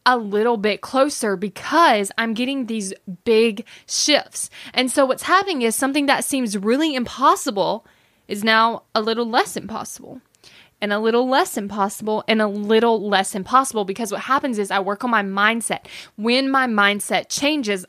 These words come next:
I show up differently. Then I show up differently, so then I get different results. And because I get different results, I start to believe that that thing's going to happen because the results are coming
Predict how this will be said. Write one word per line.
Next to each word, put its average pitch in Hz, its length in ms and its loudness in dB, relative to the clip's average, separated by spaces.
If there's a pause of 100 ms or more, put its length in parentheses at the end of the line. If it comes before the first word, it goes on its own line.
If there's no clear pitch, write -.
I 226 200 4
show 233 360 0
up 185 200 0
differently. 226 440 -2
Then 233 200 0
I 269 140 2
show 214 320 0
up 415 220 4
differently, 196 640 -2 (220)
so 320 180 0
then 320 160 0
I 330 80 4
get 254 220 -2
different 220 320 -2
results. 202 500 0
And 240 100 -2
because 285 440 0
I 233 100 0
get 220 200 -6
different 240 280 -2
results, 233 540 2 (240)
I 240 100 2
start 254 440 0
to 277 120 -2
believe 226 760 0
that 226 140 2
that 220 220 0
thing's 226 300 -2
going 196 260 -2
to 202 60 -6
happen 285 500 2
because 196 340 -2
the 208 120 0
results 220 580 2
are 214 100 0
coming 220 520 -4